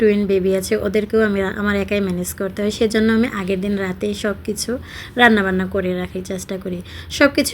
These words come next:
আমি রাতে কেটে রাখি, যাতে সকালবেলা উঠে আমার রান্নার কোনো প্যারা না নিতে হয়। যে মেয়েটা সকাল সকাল কখনো ঘুম থেকে উঠতে পারতো না, ওই মেয়েটা না এখন সকাল পাঁচটায় ঘুম থেকে ওঠে, সকাল পাঁচটায় ঘুম থেকে ওঠে আর রাত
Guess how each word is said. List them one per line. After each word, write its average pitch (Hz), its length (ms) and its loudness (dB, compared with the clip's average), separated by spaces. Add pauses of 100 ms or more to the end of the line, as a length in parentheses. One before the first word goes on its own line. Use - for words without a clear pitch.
আমি 277 180 2
রাতে 190 220 -2 (120)
কেটে 196 260 -4
রাখি, 185 260 -8
যাতে 196 140 -4 (120)
সকালবেলা 208 440 -2 (100)
উঠে 240 160 -4 (100)
আমার 202 220 0
রান্নার 185 360 0
কোনো 196 200 -4
প্যারা 185 300 -2
না 185 140 -2
নিতে 185 260 -6
হয়। 185 200 -6 (380)
যে 269 180 8
মেয়েটা 311 240 4 (100)
সকাল 247 240 2
সকাল 285 300 2 (100)
কখনো 240 280 0 (100)
ঘুম 202 120 0 (100)
থেকে 220 220 -2
উঠতে 226 260 -2
পারতো 233 220 -2 (100)
না, 220 60 2 (200)
ওই 226 160 2
মেয়েটা 254 280 2
না 262 100 4 (100)
এখন 220 260 -2 (500)
সকাল 233 220 4 (120)
পাঁচটায় 208 460 0
ঘুম 185 120 -2 (100)
থেকে 190 280 -6
ওঠে, 185 200 -10 (160)
সকাল 220 240 2 (100)
পাঁচটায় 226 400 2
ঘুম 254 200 0
থেকে 247 280 -2
ওঠে 269 140 2 (100)
আর 214 160 0
রাত 196 140 -2